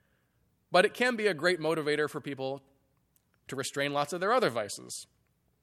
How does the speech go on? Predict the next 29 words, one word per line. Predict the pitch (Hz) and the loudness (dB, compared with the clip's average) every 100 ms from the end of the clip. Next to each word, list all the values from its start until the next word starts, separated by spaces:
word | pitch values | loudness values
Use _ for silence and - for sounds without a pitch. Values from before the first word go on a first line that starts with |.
| _ - | _ -16
for | 123 | -10
the | |
sake | 117 127 110 | -6 -6 -6
of | |
honor, | 113 143 156 147 - _ _ _ - | -2 0 0 -2 -8 _ _ _ -2
and | 190 160 143 147 - _ - | 2 4 2 -4 -12 _ -4
love | 139 | -2
of | 131 | 0
honor | 139 139 139 | 0 2 0
is | 135 | -4
the | 131 151 | -8 -4
animating | 170 165 139 123 | -2 0 -2 -4
principle | - 131 117 117 117 | -6 -6 -6 -6 -6
of | 120 | -6
the | 110 | -6
republican | 120 - 175 156 131 120 117 | -6 -2 -2 -2 -6 -12 -10
regime | 123 107 110 107 107 - _ _ _ _ _ - | -10 -8 -8 -10 -12 -16 _ _ _ _ _ -8
that | 127 | -6
is | |
the | 117 | -4
best | 120 131 - | -2 -2 -2
regime | 117 113 | -8 -8
we | 107 | -10
can | 104 | -10
hope | 104 113 | -10 -12
for | - 107 | -10 -10
on | 95 | -10
this | 98 - | -10 -12
earth, | - - - | -12 -14 -20